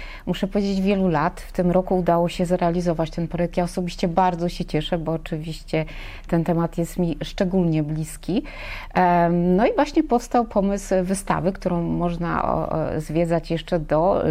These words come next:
lipca następnego roku, więc, więc jest jeszcze trochę czasu. Natomiast, em,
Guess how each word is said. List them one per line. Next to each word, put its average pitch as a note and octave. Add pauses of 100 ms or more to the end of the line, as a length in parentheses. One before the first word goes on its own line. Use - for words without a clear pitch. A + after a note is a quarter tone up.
lipca E3
następnego D#3+
roku, -
więc, D#3 (100)
więc D#3
jest G#3+
jeszcze F3+
trochę E3+
czasu. D3+ (420)
Natomiast, B3+
em, G#3+